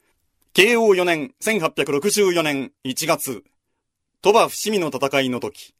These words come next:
新政府軍が陣地を置き、近くの伏見奉行所に立てこもる旧幕府軍を砲撃しました。さてやってきました、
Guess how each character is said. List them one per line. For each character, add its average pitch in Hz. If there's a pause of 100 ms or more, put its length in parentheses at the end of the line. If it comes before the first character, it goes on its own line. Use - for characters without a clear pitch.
(1120)
新 208
政 202
府 175
軍 165
が 156
陣 147
地 110
を 101
置 -
き、 - (420)
近 -
く 135
の 123
伏 -
見 208
奉 175
行 180
所 170
に 147
立 117
て 131
こ 135
も 117
る 92 (340)
旧 202
幕 127
府 175
軍 151
を 160 (240)
砲 131
撃 117
し -
ま 95
し -
た。 - (1700)
さ -
て 180
や 147
っ -
て 139
き 135
ま 123
し -
た、 123